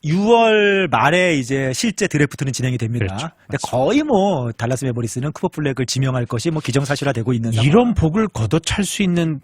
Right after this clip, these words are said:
Speaker 2: 단장이 과연 있을까요?
Speaker 1: <laughs>
Speaker 2: 저는 아닐 것 같아요.
Speaker 1: 네.
Speaker 2: 그러니까, 아니, 좀 아니길 바래요.
Speaker 1: 네.
Speaker 2: 정말.
Speaker 1: 아무튼 상당히 흥미롭습니다.
Speaker 2: 네.
Speaker 1: 달라스 매버릭스는 정말 시나리오 대반전이
Speaker 2: 매버릭은요,
Speaker 1: 일어났다.
Speaker 2: 이 우리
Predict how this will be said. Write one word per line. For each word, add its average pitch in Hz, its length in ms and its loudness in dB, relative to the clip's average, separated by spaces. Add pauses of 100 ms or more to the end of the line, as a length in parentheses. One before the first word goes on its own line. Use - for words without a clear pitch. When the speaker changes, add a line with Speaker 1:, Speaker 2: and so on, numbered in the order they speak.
Speaker 2:
단장이 120 500 0
과연 - 360 -4
있을까요? 143 580 0
Speaker 1:
<laughs> 117 40 0
Speaker 2:
저는 143 520 -2
아닐 107 280 -4
것 - 140 -8
같아요. 110 540 -6
Speaker 1:
네. 127 140 -6
Speaker 2:
그러니까, 131 300 -4
아니, 120 100 0 (880)
좀 165 240 -2
아니길 151 380 0
바래요. 107 420 -8
Speaker 1:
네. 104 100 -6
Speaker 2:
정말. 113 300 -10 (160)
Speaker 1:
아무튼 135 160 -4
상당히 240 380 0
흥미롭습니다. 156 600 0
Speaker 2:
네. 139 300 2
Speaker 1:
달라스 160 320 2
매버릭스는 147 1300 0 (320)
정말 131 480 -2
시나리오 196 480 2
대반전이 139 840 2 (880)
Speaker 2:
매버릭은요, 151 580 6
Speaker 1:
일어났다. 135 400 4 (680)
Speaker 2:
이 165 380 4
우리 156 580 2